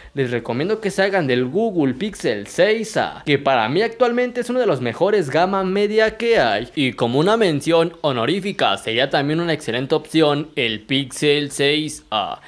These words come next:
que para mí es uno de los mejores gama media equilibrados que hay, con una buena pantalla, una potencia de gama alta, gracias a que equipa del procesador Tensor, mismo que vemos en el Pixel seis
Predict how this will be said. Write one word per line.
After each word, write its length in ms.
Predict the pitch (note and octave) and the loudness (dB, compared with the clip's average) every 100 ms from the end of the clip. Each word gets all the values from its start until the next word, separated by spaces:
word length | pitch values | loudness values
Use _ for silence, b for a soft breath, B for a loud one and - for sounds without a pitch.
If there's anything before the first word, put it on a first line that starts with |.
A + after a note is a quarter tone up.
| B - | B -2
que 120 | B2 | 0
para 240 | B2 A2+ B2 | 2 0 0
mí 100 | E3+ | -2
es 60 | |
uno 100 | A#3+ | -2
de 60 | B3+ | -2
los 140 | E3+ | -2
mejores 420 | B2+ C#3+ G#3+ G#3 | -2 2 4 4
gama 280 | D3+ F#3 G3+ | 2 2 0
media 220 | G3+ A3 | 0 0
equilibrados 640 | A3 F#3+ D3 B2+ C#3+ G#3 - | 0 -2 0 2 2 0 -2
que 180 | E3+ G#3 | 0 2
hay, 320 | D3 G#2+ - B - | 2 0 -6 B -10
con 160 | B2+ B2+ | -4 -2
una 160 | F#3+ | 0
buena 320 | G3+ G#3+ A3+ A3 | 0 0 0 0
pantalla, 560 | A2+ G#2+ D3 D3 A#2 | -4 0 0 2 2
una 260 | D3 A3+ A#3 | 2 0 0
potencia 440 | F3 - F#3+ G3+ | 0 -2 -2 0
de 120 | D#3 | 0
gama 360 | A#2 B2+ E3+ G3 | 2 0 0 0
alta, 500 | A#3 A#3 D#3 A2+ A#2 B B | 0 0 0 2 0 B B
gracias 440 | B2+ D3 A3+ G#3 G3 | -2 0 2 0 -2
a 120 | D3 | -4
que 60 | A#2 | -6
equipa 340 | - F#3+ G3 | -10 -4 0
del 160 | E3+ - | 0 -2
procesador 680 | B2+ A#2 B2 B2 F3 G3 | -6 -6 -2 0 0 0
Tensor, 520 | - E3+ B2+ A#2 A2 B2+ | 0 0 -2 -4 -4 -2
mismo 380 | D#3+ G3 G3+ | -2 0 -2
que 80 | C3 | -2
vemos 320 | A#2 D#3+ - | -4 -2 -4
en 80 | C3 | -2
el 120 | A2+ | -4
Pixel 420 | A2 A#2+ - B2+ A#2 | -4 -6 -2 -2 0
seis 360 | D#3 E3 - | -4 -4 -6